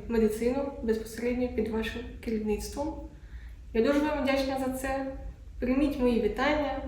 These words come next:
з вашим днем народження сьогодні, пані Валентина Олексіївна. Молодь,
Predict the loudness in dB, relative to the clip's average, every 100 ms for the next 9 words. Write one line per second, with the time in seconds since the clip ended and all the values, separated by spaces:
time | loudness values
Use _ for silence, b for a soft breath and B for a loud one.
0 | -4 -2 0 -2 -2 0 2 2 2 2
1 | 2 2 -2 -4 -4 0 -2 -2 -6 -12
2 | -14 -14 -6 -2 0 0 0 -2 -2 -2
3 | -2 -2 -4 -6 -4 -6 -8 -10 -12 -14
4 | -16 -16 -14 -12 -14 -14 -12 -12 -12 -12
5 | -10 -10 B B B B B B B -10
6 | 4 8 10 8 4